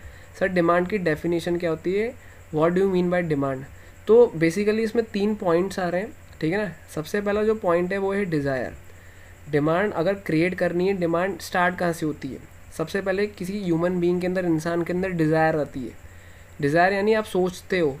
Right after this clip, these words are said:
कि मुझे ये particular चीज़ चाहिए। For example आपने सोचा मुझे कार चाहिए। क्या चाहिए बच्चों? कार चाहिए। Is that clear? अब सिर्फ सोचने से क्या demand create हो गई क्या?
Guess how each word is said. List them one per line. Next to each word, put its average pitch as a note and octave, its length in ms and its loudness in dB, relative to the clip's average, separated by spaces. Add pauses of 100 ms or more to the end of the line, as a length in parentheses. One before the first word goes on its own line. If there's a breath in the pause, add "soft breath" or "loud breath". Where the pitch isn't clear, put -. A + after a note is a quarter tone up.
कि F3 60 -4
मुझे F3 280 2
ये F#3+ 160 -2
particular F3 560 0
चीज़ F3+ 240 -4
चाहिए। C3 340 -4
For D#3+ 180 0
example F3+ 480 0
आपने F3+ 260 0
सोचा F3 320 -4
मुझे F3 240 -2
कार E3 280 2
चाहिए। D3 300 -4 (580)
क्या E3+ 120 2
चाहिए E3+ 240 0
बच्चों? F3 340 -4
कार D#3 300 2
चाहिए। C3+ 340 -6
Is D3 160 -2
that E3 240 2
clear? E3+ 180 -2 (1300 loud breath)
अब E3+ 80 4
सिर्फ G#3+ 240 2
सोचने F#3+ 440 0
से G#3+ 120 -2
क्या A3 140 2
demand F#3 360 2
create F#3 260 -2
हो F#3 80 -2
गई F3+ 140 -2
क्या? F3+ 160 -8